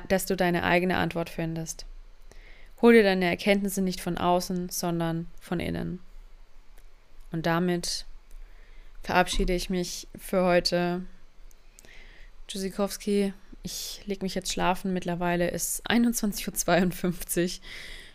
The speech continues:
Ich bin müde. Ich schalte jetzt das Licht aus, nachdem ich die Podcast-Folge hochgeladen habe. Aber dann schalte ich das Licht aus und wünsche dir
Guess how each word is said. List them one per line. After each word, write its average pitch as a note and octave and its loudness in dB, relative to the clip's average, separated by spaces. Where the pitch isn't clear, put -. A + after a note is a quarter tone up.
Ich - -12
bin E3 0
müde. A3+ 4
Ich - -12
schalte F#3+ 0
jetzt - -6
das - -10
Licht F#3 -6
aus, - -2
nachdem F#3 -2
ich F3+ -2
die - -8
Podcast-Folge F#3 0
hochgeladen G3 4
habe. F3+ 2
Aber E3+ -4
dann A3+ 6
schalte G#3 2
ich G3 -2
das - -6
Licht - -4
aus E3 -2
und F3+ -2
wünsche G3+ 2
dir F#3 4